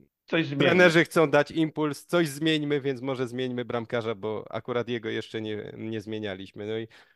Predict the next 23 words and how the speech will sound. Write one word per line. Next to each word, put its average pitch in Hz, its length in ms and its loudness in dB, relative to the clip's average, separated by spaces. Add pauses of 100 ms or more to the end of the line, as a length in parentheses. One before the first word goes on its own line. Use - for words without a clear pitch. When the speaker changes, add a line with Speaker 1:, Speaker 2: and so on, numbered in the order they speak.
Speaker 2:
tylko 131 300 0
tyle, 120 360 0
ale, 113 320 -2
ale 113 180 -4
tutaj 113 360 -4 (300)
bramkarz, 131 400 0
który 123 280 -4
rozgrywa 117 460 -2
dobry 120 500 -2 (140)
sezon, 117 460 -4
naprawdę 120 460 0
dobry 117 300 -4
sezon, 120 520 -4 (120)
wskoczył 131 500 -2
znowu 120 320 -4
do 117 120 -4
bramki 117 400 -6
i, 110 640 -10
i 110 40 -10
rzeczywiście 110 440 -12
bardzo 110 300 -6
pomógł 110 460 -6 (380)
Krakowi, 143 640 0